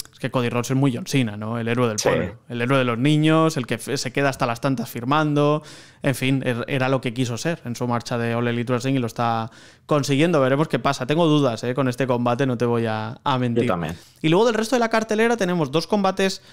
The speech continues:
Speaker 1: femeninos por los títulos, que es Bianca Belair y Asuka, Rhea Ripley y Natalya, y luego un tercero fuera, que es el Becky Lynch Trish Stratus, que de los tres,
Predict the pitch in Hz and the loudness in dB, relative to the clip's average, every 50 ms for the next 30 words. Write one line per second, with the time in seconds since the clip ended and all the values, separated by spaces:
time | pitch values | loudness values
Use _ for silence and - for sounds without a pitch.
0 | - - _ - - 180 170 165 175 196 220 202 - - 143 131 127 120 - 208 | -20 -20 _ -2 0 0 2 4 4 4 4 2 2 2 0 0 0 0 0 0
1 | 226 226 - 151 113 110 - 139 135 143 143 139 147 143 147 147 143 143 151 151 | 0 0 0 -2 -2 -2 -2 -2 0 0 0 0 2 0 0 0 2 2 0 2
2 | 151 151 160 175 170 - - 113 107 - - - 127 143 143 143 143 139 143 160 | 2 2 0 0 -2 -4 -6 -8 -8 -8 -8 -4 -2 0 2 2 2 2 0 0
3 | 147 143 143 143 143 139 131 156 160 165 156 139 113 - - - - - _ - | 0 2 2 2 2 2 2 2 2 2 2 0 -2 -4 -6 -16 -20 -12 _ 0
4 | 156 143 151 160 170 185 185 160 151 127 139 147 160 147 156 147 - - 151 147 | 2 4 6 6 6 6 4 4 4 4 4 4 2 2 0 0 0 0 0 0
5 | - - 170 185 202 190 127 - 220 - - 139 135 143 135 143 147 147 147 143 | 0 2 2 2 2 2 -2 -4 -4 -4 -2 0 0 0 0 2 2 2 2 0
6 | - 151 143 123 139 131 - - 170 190 190 156 123 - - - _ _ - 131 | 0 -2 -2 -2 -2 -2 0 0 0 0 2 0 -2 -2 -4 -12 _ _ -4 -2
7 | 117 113 113 113 - - 151 165 147 - - | -2 0 -2 -2 -2 0 0 0 0 -2 -6